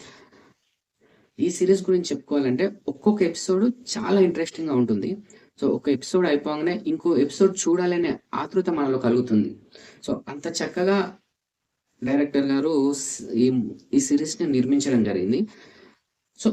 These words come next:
ఈ సిరీస్ గురించి ఒక్క ముక్కలో చెప్పాలంటే ఇది ఒక ట్రయాంగిల్ లవ్ స్టోరీ అన్నట్టు. So, ఫ్రెండ్‌షిప్ గురించి, లవ్ గురించి చాలా చక్కగా వివరించడం జరిగింది. So, ఈ సిరీస్ స్టోరీ నేను మీకు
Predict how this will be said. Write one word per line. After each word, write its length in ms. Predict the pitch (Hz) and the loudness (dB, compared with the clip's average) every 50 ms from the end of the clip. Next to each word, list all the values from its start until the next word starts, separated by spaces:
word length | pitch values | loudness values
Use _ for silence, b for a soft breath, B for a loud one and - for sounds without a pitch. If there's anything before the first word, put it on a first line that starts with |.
| - 202 | 6 8
ఈ 20 | 233 247 247 | 8 8 8
సిరీస్ 260 | - 247 262 277 262 254 254 | 8 6 6 6 4 4 6
గురించి 240 | 269 277 254 254 247 226 - | 6 6 6 6 6 4 2
ఒక్క 160 | 160 - - 220 208 | 0 2 4 4 4
ముక్కలో 240 | 202 208 214 208 202 202 | 4 2 0 0 0 -2
చెప్పాలంటే 460 | - - - - 160 151 151 151 190 220 220 - - | -4 -6 -6 -6 -6 -4 -4 0 2 2 2 2 -2
ఇది 100 | 151 151 156 | -4 -4 -6
ఒక 180 | 151 - 147 143 135 135 - _ _ - | -4 -4 -4 -4 -4 -6 -10 _ _ -2
ట్రయాంగిల్ 520 | 143 135 131 151 175 185 190 190 196 185 160 | 0 2 2 2 2 2 4 6 6 6 6
లవ్ 120 | 139 127 123 | 6 4 2
స్టోరీ 200 | - - 131 113 110 | 2 0 0 0 2
అన్నట్టు. 320 | 101 - - - - - - - B B B B B B B B - | 0 0 -2 -4 -4 -6 -8 -8 B B B B B B B B -4
So, 60 | - 127 123 123 - | 0 0 0 0 0
ఫ్రెండ్‌షిప్ 460 | - 123 120 123 123 - 147 - - 143 | 0 2 2 2 2 0 -2 0 0 0
గురించి, 320 | 135 135 135 131 - 139 139 123 113 - - - 127 127 | 0 2 0 0 0 0 2 0 0 -2 -2 2 4 6
లవ్ 140 | 123 127 127 131 | 6 6 6 4
గురించి 280 | 139 135 127 123 - 147 - - | 2 2 2 2 2 0 0 0
చాలా 180 | 104 113 123 123 123 | 0 0 0 0 -2
చక్కగా 320 | 113 107 - 131 143 151 143 127 | -4 -6 -4 -4 -2 -2 -2 -2
వివరించడం 500 | 117 117 117 127 127 127 127 120 113 110 95 104 | -2 -2 -2 0 0 0 2 2 2 2 2 2
జరిగింది. 340 | 98 98 98 101 - - 214 220 B B | 0 0 -2 -2 0 0 -2 -2 B B
So, 60 | - 214 - - 208 | -4 -2 4 6 8
ఈ 20 | 233 247 - | 8 8 8
సిరీస్ 260 | 247 233 247 254 240 - - | 8 8 8 8 8 6 4
స్టోరీ 400 | - 196 190 196 208 220 233 247 262 - - - _ - 262 - | 4 6 6 8 8 8 6 6 4 2 -2 -8 _ -8 -4 -4
నేను 120 | 320 339 330 | -2 -2 -4
మీకు 120 | - - | -4 -4